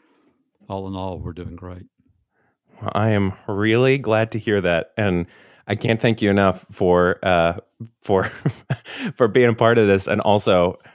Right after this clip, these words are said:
Speaker 2: for, I mean, Annie, great person, right? We're just so, we, we love being part of Annie's life. So thanks for all of that.
Speaker 1: Hey, I've got a quick question for you, Eddie.
Speaker 2: Yes, sir.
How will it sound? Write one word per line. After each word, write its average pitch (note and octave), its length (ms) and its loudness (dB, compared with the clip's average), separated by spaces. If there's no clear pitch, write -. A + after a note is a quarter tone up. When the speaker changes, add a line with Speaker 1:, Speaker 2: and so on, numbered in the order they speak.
Speaker 2:
for, G2 400 2
I A2 40 -2
mean, G#2+ 280 -2
Annie, C3 400 -2
great D#3 200 2
person, E3+ 360 0
right? D3 320 2
We're B2 200 4
just B2+ 220 -2
so, A#2+ 320 4
we, A2+ 120 2
we A#2 240 -2
love A2 260 2
being F#2 220 2
part F2 200 2
of - 60 0
Annie's F2+ 300 0
life. D2+ 200 -4
So F#2 180 0
thanks G2 280 -2
for F2+ 400 2
all F#2+ 220 4
of C#2+ 60 -8
that. - 180 -16
Speaker 1:
Hey, C3+ 160 -8
I've D3 120 -10
got C3 160 -8
a - 40 -16
quick C#3 200 -8
question A#2 360 -8
for A2 120 -14
you, B2 180 -8
Eddie. G#2 240 -10
Speaker 2:
Yes, G2 240 -2
sir. - 160 -6